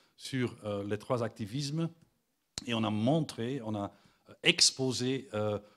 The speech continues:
trois bouquins qu'on a fait, euh, donc Gideon, euh, avec sa, sa firme, euh, Bavo, euh, qui est une sorte, il, il s'app-, elle appelle, euh, une, une, euh,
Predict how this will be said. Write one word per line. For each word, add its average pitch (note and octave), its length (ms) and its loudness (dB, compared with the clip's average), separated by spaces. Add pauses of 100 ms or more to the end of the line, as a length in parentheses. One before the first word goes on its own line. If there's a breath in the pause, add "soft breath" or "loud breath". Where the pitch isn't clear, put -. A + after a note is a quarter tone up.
(120 loud breath)
trois D#3 200 4
bouquins C3 440 2
qu'on C3+ 180 -2
a A#2 80 0
fait, C#3 420 -4
euh, A2 140 -2
donc A2 320 -4
Gideon, B2+ 600 0
euh, A2 140 -2
avec A2+ 240 -2
sa, A#2 120 -2 (120)
sa - 140 -6
firme, B2 420 2 (480 loud breath)
euh, A2 100 -2
Bavo, B2 800 2
euh, A2 220 -2 (1000 loud breath)
qui A2+ 140 -4
est A2 140 -6
une A2+ 100 -6
sorte, - 340 -6
il, A2+ 180 -8
il A2 140 -8
s'app-, - 300 -4
elle G#2 80 -6
appelle, A2+ 400 -4 (100)
euh, G#2 120 -6
une, G#2 220 -4 (400 soft breath)
une, A2 180 -2
euh, F#2+ 460 0